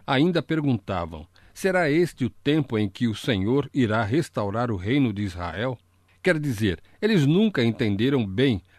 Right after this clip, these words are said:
por que suas expectativas eram muito diferentes daquilo que eles estavam vendo. Agora eles pensavam,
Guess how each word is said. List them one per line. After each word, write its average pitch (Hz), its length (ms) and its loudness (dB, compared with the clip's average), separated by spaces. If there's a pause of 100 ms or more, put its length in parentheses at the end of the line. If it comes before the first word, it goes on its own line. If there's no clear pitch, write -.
por 175 160 4
que 170 220 2
suas 127 280 -2
expectativas 101 1000 -4 (260)
eram 143 300 4
muito 135 380 2
diferentes 120 640 -2
daquilo 139 460 -2
que 123 160 -2
eles 123 180 0
estavam 123 500 -2
vendo. 92 400 -4 (640)
Agora 185 320 0
eles 185 160 -2
pensavam, 90 680 -2